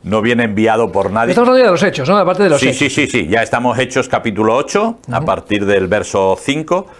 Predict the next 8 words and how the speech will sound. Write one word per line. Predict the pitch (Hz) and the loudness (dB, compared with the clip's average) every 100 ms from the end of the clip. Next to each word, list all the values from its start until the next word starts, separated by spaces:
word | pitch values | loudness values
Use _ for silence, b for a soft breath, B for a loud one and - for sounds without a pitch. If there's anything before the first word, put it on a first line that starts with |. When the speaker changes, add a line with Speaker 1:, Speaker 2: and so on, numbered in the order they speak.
| B B B | B B B
Speaker 1:
¿verdad? | - 90 98 95 123 131 | -8 -2 0 2 0 0
Podemos | 113 101 107 107 87 | 0 0 0 -2 0
ver | 107 98 | -2 0
la | 98 | 0
historia | 95 110 104 104 | 0 -2 0 2
de | 98 | 0
Felipe | 107 107 123 160 190 b b b b | 0 -2 -2 -4 -4 b b b b
y | 104 104 101 101 101 98 92 | -2 0 0 0 -2 -2 -6